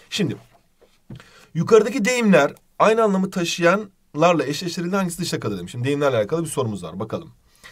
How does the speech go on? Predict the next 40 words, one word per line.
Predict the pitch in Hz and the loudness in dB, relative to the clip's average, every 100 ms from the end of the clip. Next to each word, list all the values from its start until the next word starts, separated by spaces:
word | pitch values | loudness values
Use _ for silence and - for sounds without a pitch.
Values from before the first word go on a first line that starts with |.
| - - | -20 -18
Şimdi | - 139 110 - - | -10 -6 -6 -10 -4
ne | 143 | -2
yapmıştık? | 117 113 - 190 - _ - - 117 | -2 -6 -8 -10 -12 _ -20 -8 -4
Ee, | 113 113 113 | -2 -2 -4
cümlede | 123 139 135 | -4 0 0
anlam | 131 135 | 0 -4
konusuna | 123 120 123 117 | -4 -6 -4 -4
baktık. | 98 - 139 | -4 -8 -10
Söz | - 120 | -10 -6
sanatına | 120 107 104 | -6 -6 -8
baktık. | 107 - | -10 -10
Şimdi | 165 | -6
deyim | 139 143 | -4 -2
ve | |
atasözündeyiz. | 123 127 113 101 85 80 - | -4 -6 -8 -8 -10 -14 -10
Bakalım. | - 117 90 - _ - - - - _ | -6 -4 -6 -8 _ -20 -20 -20 -20 _
Gözden | 117 117 190 202 156 208 226 170 | -2 4 6 6 6 4 4 -2
düşmek, | 151 - 156 139 135 - - _ _ _ _ | -2 -4 -4 -4 -6 -12 -20 _ _ _ _
ince | 165 170 160 | 0 2 4
eleyip | 196 175 170 | 2 2 -2
sık | 185 156 | -4 -2
dokumak, | 139 113 101 117 - | -4 -4 -6 -8 -8
kılı | - 165 | -4 -2
kırk | - 175 170 | -2 -4 2
yarmak, | 139 104 92 98 123 | 2 4 -2 -8 -6
elini | 131 147 | -2 0
ayağını | 147 147 | 0 -2
çekmek, | 147 - 98 95 | -4 -8 -10 -8
pabucu | 143 151 143 | -8 -2 0
dama | 139 | 2
atılmak. | 127 101 101 180 - _ - | 0 -2 -6 -8 -10 _ -12
Şimdi | 156 196 | -6 -2
bu | |
deyimlerin | 196 160 190 | 0 2 0
anlamını | 185 156 170 | 0 0 2
bilmemiz | 170 165 170 170 | 2 0 0 0
lazım | 170 208 | -2 -2
ki | 190 | -4
bunlarla | 175 160 170 | 0 0 0
eşleştirelim. | 165 131 92 - | -4 -6 -10 -14